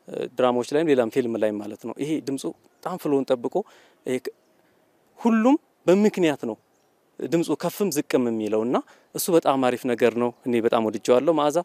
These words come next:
በቲያትርም አሁን በድራማውም በሬዲዮም እናውቅሻለን።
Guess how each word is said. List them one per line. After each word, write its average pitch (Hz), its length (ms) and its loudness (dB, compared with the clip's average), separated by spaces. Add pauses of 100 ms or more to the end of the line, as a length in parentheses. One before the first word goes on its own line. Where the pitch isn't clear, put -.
(760)
በቲያትርም 139 680 2 (640)
አሁን 131 240 -2 (220)
በድራማውም 135 560 4
በሬዲዮም 135 540 4 (1300)
እናውቅሻለን። 123 680 -2